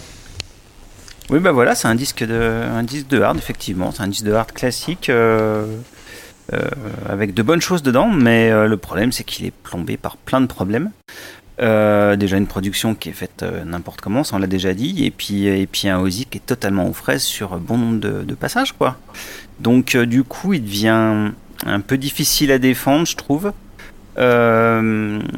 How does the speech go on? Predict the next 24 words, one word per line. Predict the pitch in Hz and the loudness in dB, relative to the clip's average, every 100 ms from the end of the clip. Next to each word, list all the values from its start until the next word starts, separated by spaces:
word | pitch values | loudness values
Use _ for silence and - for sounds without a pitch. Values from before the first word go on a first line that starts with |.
| - - - - - - - - - | -10 -10 -12 -14 -18 -20 -20 -16 -6
et | 104 | -6
puis, | - 107 107 | -4 -2 0
euh, | 104 101 101 98 98 95 | 2 2 0 -2 -2 -2
voilà, | 92 87 | -2 -4
mais | - 104 | 0 0
il | |
y | |
a | |
quand | - | 4
même, | 120 143 | 4 4
il | 123 | 4
y | |
a | |
quand | 127 139 | 4 4
même | 147 | 4
de | 131 | 4
belles | 120 | 2
choses. | - 110 - - - | 2 -2 -4 -14 -2
Et | 113 123 | 2 4
bon, | 127 170 156 | 6 6 6
euh, | 120 117 117 | 8 8 6
Randy | 131 135 131 | 6 4 2
Rhoads, | 120 147 156 | 0 0 0
euh, | 139 123 117 113 113 110 110 107 113 | 2 4 4 4 2 2 2 0 -2